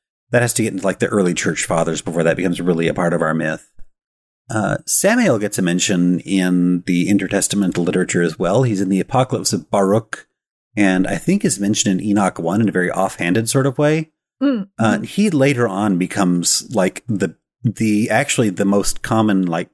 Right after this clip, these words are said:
Speaker 1: proper name for Satan. Like, if you're saying, you know,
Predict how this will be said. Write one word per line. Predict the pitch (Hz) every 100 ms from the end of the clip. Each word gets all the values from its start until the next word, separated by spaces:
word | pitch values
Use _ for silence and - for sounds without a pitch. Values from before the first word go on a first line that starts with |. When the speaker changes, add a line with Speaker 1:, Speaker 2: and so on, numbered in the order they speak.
| _
Speaker 1:
proper | - 113 107
name | 95 90
for | 90
Satan. | - 95 82 71 - - - -
Like, | 113 101
if | 104
you're | 107
saying, | - 113 107 101 -
you | 101
know, | 85 82